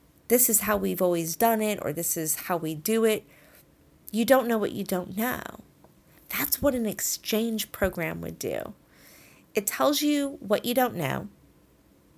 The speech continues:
It allows you to observe another way of doing things,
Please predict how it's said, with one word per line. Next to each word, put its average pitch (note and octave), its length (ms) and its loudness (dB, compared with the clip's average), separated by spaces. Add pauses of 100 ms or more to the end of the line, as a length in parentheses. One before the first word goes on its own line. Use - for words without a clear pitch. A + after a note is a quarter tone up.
(640)
It - 260 0
allows A3 500 2
you B3 100 2
to A3+ 240 0
observe F#3 680 2
another F3 280 0
way D#3+ 160 -2
of D3+ 120 -8
doing D3 280 -2
things, - 500 -8